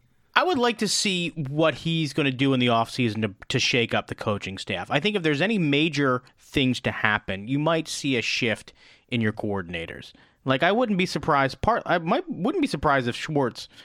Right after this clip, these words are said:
got offered a, a head coaching job, um, you know, just based on last season. At first, I would have been real nervous to, for that to happen, but I really do feel like a defensive strategy shift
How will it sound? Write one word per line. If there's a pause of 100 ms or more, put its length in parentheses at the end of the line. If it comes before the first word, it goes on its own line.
(120)
got
offered
a, (180)
a
head
coaching
job, (480)
um, (760)
you
know,
just
based
on
last
season. (680)
At
first,
I
would
have
been
real
nervous
to, (300)
for
that
to
happen,
but
I
really
do
feel
like (280)
a
defensive
strategy
shift